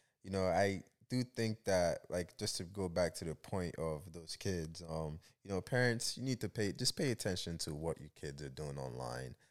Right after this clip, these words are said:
um, you know, and just be accountable for them. You know, you just never know. Um, you think you might be raising, you think you might be raising a wonderful kid, you know,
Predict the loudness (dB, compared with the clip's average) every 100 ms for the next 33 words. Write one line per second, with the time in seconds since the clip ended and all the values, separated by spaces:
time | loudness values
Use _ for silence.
0 | _ -6 -2 -2 -4 -8 -10 -10 -14 -20
1 | _ _ -6 -2 -2 2 2 2 2 2
2 | 2 -4 -10 -14 -8 -8 -8 -12 -8 -6
3 | -4 -4 -2 -2 0 -2 0 0 0 -2
4 | 0 0 -2 -6 -6 -6 -4 0 2 2
5 | 0 0 2 2 2 0 -2 -6 -16 -12
6 | -8 -6 0 0 6 8 8 8 8 8
7 | 6 6 6 8 6 4 0 2 6 6
8 | 4 -4 _ -10 -2 0 2 0